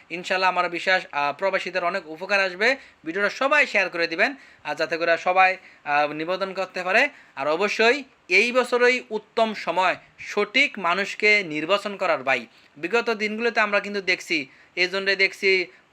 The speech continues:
দশ বছর আমাদের দেশে, এ, এমপি ছিল কি করছে, এবং পরের বারও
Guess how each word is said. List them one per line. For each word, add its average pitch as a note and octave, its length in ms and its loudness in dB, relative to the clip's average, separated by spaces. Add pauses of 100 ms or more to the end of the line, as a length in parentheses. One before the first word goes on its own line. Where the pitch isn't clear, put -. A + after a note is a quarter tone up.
(240)
দশ D3+ 260 -2
বছর G#3 460 2
আমাদের E3+ 320 0
দেশে, F3 400 -2
এ, D#3+ 240 -4 (520)
এমপি F3 300 0
ছিল F3+ 240 -2
কি G3 160 -10
করছে, F#3+ 340 0
এবং D#3+ 380 -4
পরের G#3+ 240 2
বারও A#3+ 340 4